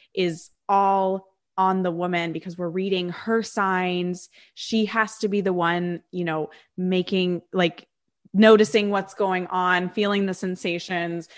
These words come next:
you know, taking the temperature, whatever it is for your particular method.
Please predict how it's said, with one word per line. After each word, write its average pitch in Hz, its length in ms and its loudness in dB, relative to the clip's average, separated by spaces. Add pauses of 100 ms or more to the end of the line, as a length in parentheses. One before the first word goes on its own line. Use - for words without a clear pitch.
(240)
you 175 80 -4
know, 160 60 -2
taking 196 280 0
the 185 60 -2
temperature, 175 380 0
whatever 180 480 4
it 175 100 0
is 180 480 0
for 175 320 -2
your 165 180 0
particular 160 460 -10
method. 202 580 -8